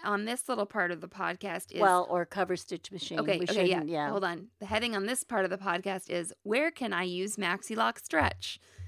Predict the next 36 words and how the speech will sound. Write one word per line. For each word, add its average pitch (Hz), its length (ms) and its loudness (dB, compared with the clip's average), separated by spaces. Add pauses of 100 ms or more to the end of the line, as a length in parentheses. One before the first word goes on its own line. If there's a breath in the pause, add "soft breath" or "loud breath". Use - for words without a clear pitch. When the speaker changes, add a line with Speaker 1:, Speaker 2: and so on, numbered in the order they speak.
(440 soft breath)
Speaker 1:
And 180 160 -2
then 170 280 -6 (340)
right 185 220 -2
below 185 220 2
the 202 100 0
heading 190 440 -2
is 190 120 -4
this 196 180 -4
paragraph. - 600 -4 (440 soft breath)
"You 359 240 8
can 285 220 4
use 269 300 4
Maxi-Lock 294 600 6
Stretch - 520 2 (240 loud breath)
in 254 160 4
the 226 100 4
loopers 330 840 4
of 226 120 4
your 202 200 6
serger 233 680 0
and 208 160 -4
cover 240 300 2
stitch 294 300 -6
machine, 311 540 -2 (360 loud breath)
in 247 220 0
the 185 160 0
needles 254 720 2
of 220 100 -2
your 202 160 4
serger 247 680 2
and 208 220 -2
cover 233 320 4
stitch 285 320 -2
machine," 302 540 0 (380 loud breath)
and 233 140 0
then 233 220 0